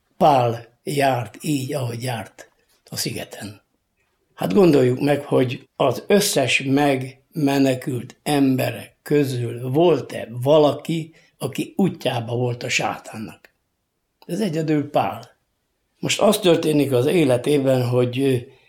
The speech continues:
eljut oda, és ide is lehet idézni azt, amit József mondott,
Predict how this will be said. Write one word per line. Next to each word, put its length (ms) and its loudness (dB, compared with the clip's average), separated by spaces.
eljut 420 2
oda, 360 4
és 180 0
ide 260 0
is 300 -2
lehet 380 2
idézni 480 2
azt, 320 -2
amit 320 -2
József 520 0
mondott, 760 -2